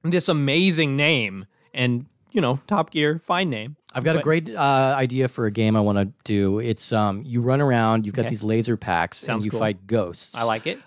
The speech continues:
Speaker 2: Uh, and it's gonna be called Ghostbusters. What
Speaker 1: Wow.
Speaker 2: do you think?
Speaker 1: It, it sounds great.
Speaker 2: I think it's fine. I, do you think people will confuse it with the popular film of the same name?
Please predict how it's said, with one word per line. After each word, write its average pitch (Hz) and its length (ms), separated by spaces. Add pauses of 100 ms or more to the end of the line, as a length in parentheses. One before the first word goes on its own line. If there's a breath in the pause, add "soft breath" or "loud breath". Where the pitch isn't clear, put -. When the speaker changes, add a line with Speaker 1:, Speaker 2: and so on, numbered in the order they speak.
Speaker 2:
Uh, 104 440
and 107 140
it's 101 100
gonna 101 140
be 95 60
called 95 180
Ghostbusters. - 680
What 139 120
Speaker 1:
Wow. 262 80
Speaker 2:
do - 40
you 123 60
think? - 300
Speaker 1:
It, 143 180
it 151 120
sounds 175 340
great. 190 320
Speaker 2:
I 127 100
think 190 140
it's 226 100
fine. 180 180
I, 156 160
do 165 120
you 175 40
think 214 160
people 220 220
will 208 80
confuse 175 400
it 170 60
with 156 140
the 143 60
popular 127 440
film 117 260
of 104 120
the 104 80
same 104 240
name? 98 280